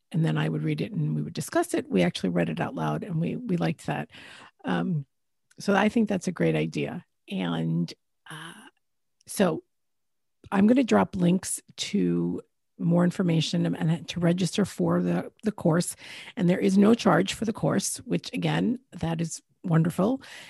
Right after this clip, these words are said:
And I think that also speaks to the fact that if we give generously of our own time and our talent, um, to help other people, that really is about service and ministry and, and pointing our, putting ourselves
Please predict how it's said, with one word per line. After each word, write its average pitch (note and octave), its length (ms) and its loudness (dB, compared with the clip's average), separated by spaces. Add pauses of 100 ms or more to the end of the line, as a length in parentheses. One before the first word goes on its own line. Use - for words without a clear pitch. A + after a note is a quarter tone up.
(140)
And A3+ 100 2
I A#3 80 6
think D4+ 220 4
that B3+ 120 2
also A3+ 240 2
speaks - 360 -4
to - 100 -8
the F3+ 100 -2
fact E3+ 280 -4
that - 120 -10
if - 200 -6
we A3 100 2
give G3 400 2 (500)
generously - 560 -2
of E3+ 200 0
our F#3+ 240 4
own F3+ 240 2
time E3+ 500 -4
and F3 120 -2
our F#3+ 160 2
talent, F3 640 -4 (420)
um, - 360 -8 (120)
to F3+ 100 -2
help F3 220 0
other E3+ 140 -2
people, E3+ 420 -4
that G3 220 -2
really C4+ 300 2
is A#3+ 140 -2
about F#3+ 340 0 (220)
service E3+ 540 -2
and F3 140 0
ministry E3 640 -2
and, F#3 260 -4
and F3+ 280 -4 (1000)
pointing G3+ 400 2
our, F3 160 0 (320)
putting B3+ 240 4
ourselves F3 560 2